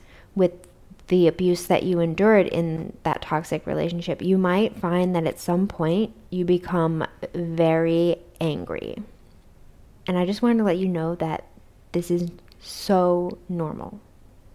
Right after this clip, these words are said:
And unfortunately, our society as a whole really frowns upon anger. And so we're often in a hurry to, like, get rid of it,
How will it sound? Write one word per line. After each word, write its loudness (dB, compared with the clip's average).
And 2
unfortunately, 0
our 0
society 2
as 0
a 0
whole 0
really 2
frowns -2
upon -8
anger. -6
And 0
so 6
we're 6
often 6
in 4
a 4
hurry 4
to, -4
like, 0
get 2
rid 0
of -2
it, -4